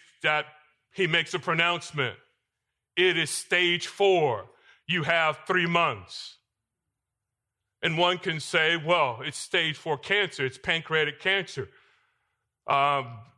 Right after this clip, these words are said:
the survival rates are, are minuscule, if that, particularly now that they've discovered it at this level, what is the point of even praying?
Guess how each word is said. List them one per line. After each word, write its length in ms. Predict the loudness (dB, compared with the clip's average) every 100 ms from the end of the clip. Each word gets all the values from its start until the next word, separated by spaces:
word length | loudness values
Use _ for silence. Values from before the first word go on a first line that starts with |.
| -8
the 100 | -4
survival 540 | -2 2 4 2 0
rates 380 | 0 0 -2 0
are, 160 | 2
are 160 | 2 2
minuscule, 640 | 2 2 0 -4 -2 0
if 260 | 2 0 0
that, 380 | 2 2 0 -6 -20 _ _ -8
particularly 880 | -6 -2 -4 -2 0 0 -2 -8 -14 -20 _ _ _ _ _ -4
now 220 | 0 0
that 120 | 0
they've 200 | -2 -2
discovered 520 | -6 -6 0 0 0
it 120 | -2
at 140 | -2 -2
this 200 | -4 0
level, 420 | 2 2 -2 -8 -12 -14
what 200 | -2 0
is 120 | 0 -4
the 80 |
point 420 | -4 2 2 2 -2
of 180 | -2
even 260 | -2 -2 -4
praying? 500 | 0 2 4 2 -2